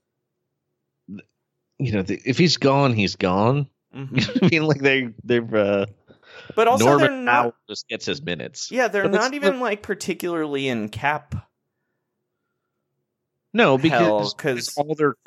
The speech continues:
Speaker 1: contracts expire after next season.
Speaker 2: Yeah, and they still have Pascal Siakam.
Speaker 1: Yeah.
Speaker 2: Um, I don't
Speaker 1: And
Speaker 2: know.
Speaker 1: Van Vliet, and, I mean
Speaker 2: And O G.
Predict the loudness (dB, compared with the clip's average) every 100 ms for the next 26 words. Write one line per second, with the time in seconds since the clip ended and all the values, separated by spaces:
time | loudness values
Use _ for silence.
0 | -8 -6 -2 -4 -4 -10 -2 2 4 4
1 | 2 0 0 -2 -6 -6 -6 -4 0 0
2 | 0 -4 -4 -4 -4 -8 -12 _ _ _
3 | _ -4 -4 -4 -4 -4 0 -2 -2 -4
4 | -2 -2 -2 -4 -4 -2 0 0 -2 -12
5 | -14 -18 _ _ _ _ _ _ _ _
6 | _ -2 -2 -4 -8 -8 -10 -16 -20 _
7 | _ _ _ _ _ _ -8 -6 -4 -4
8 | -2 -2 0 -4 -4 -10 _ -4 -2 -4
9 | -8 _ 0 0 0 -2 -2 0 -2 -2
10 | -6 -6 -8